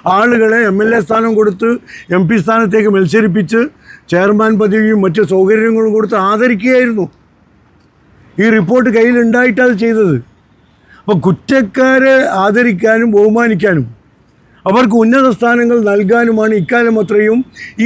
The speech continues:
ഗവൺമെൻറ് ചെയ്തത്. അതുതന്നെയാണ് പോലീസിൻ്റെ കാര്യത്തിലും ഉണ്ടായത്. സി ഐ ആയാലും ഡി വൈ എസ് പി ആയാലും എസ് പി ആയാലും ഒക്കെ ഈ കുറ്റങ്ങൾ ചെയ്തു എന്ന്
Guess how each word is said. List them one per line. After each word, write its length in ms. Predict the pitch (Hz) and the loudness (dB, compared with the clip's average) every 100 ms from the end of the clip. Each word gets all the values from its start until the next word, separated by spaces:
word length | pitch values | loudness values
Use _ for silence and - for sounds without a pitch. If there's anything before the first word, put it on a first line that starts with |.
| 226 | 2
ഗവൺമെൻറ് 360 | 226 240 254 233 | 2 2 0 0
ചെയ്തത്. 320 | 240 254 262 185 139 - | 0 0 2 0 -2 -2
അതുതന്നെയാണ് 760 | 190 269 294 285 262 202 175 180 226 - - - | 0 2 2 2 2 0 0 -2 -4 -12 -20 -4
പോലീസിൻ്റെ 480 | 190 220 262 214 233 233 | 0 2 2 2 0 0
കാര്യത്തിലും 360 | 226 208 233 226 | 0 -2 -2 -2
ഉണ്ടായത്. 400 | 226 226 208 160 113 - _ _ - - - - - | 0 0 0 0 -4 -10 _ _ -20 -20 -20 -20 -10
സി 100 | - 202 262 | -2 2 2
ഐ 20 | 269 254 | 2 2
ആയാലും 380 | 247 240 240 247 220 | 2 2 2 0 0
ഡി 80 | 196 | 2
വൈ 100 | 226 | 2
എസ് 100 | 214 208 | 2 0
പി 60 | 247 | 0
ആയാലും 280 | 240 247 254 220 | 2 0 0 0
എസ് 120 | - | -2
പി 80 | 262 254 | 0 0
ആയാലും 260 | 247 247 233 | 2 0 0
ഒക്കെ 220 | 196 247 214 151 - _ _ _ _ _ _ _ _ 214 | -2 0 -2 -2 -14 _ _ _ _ _ _ _ _ 0
ഈ 40 | 262 | 2
കുറ്റങ്ങൾ 420 | 202 180 262 262 262 220 | 0 0 0 2 0 0
ചെയ്തു 260 | 233 240 247 240 | 0 0 0 2
എന്ന് 180 | 226 254 | 2 0